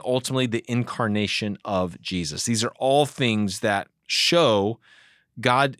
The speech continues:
doing a special work of revelation, showing, "This is who I am." So when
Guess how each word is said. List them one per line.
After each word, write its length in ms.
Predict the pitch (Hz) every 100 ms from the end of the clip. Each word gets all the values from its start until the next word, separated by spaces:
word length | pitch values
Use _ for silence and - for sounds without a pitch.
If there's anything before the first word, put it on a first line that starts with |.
| -
doing 260 | 120 127
a 120 | 110 110
special 920 | - - - - 160 - - 135 113
work 360 | 101 113 104 113
of 100 | 104
revelation, 560 | 104 104 101 95 104
showing, 460 | 92 120 107 101 90 _ _ -
"This 260 | 104 110 117
is 180 | 98
who 200 | - 104
I 160 | 95 87
am." 300 | 82 71 -
So 180 | - -
when 280 | 139 135 117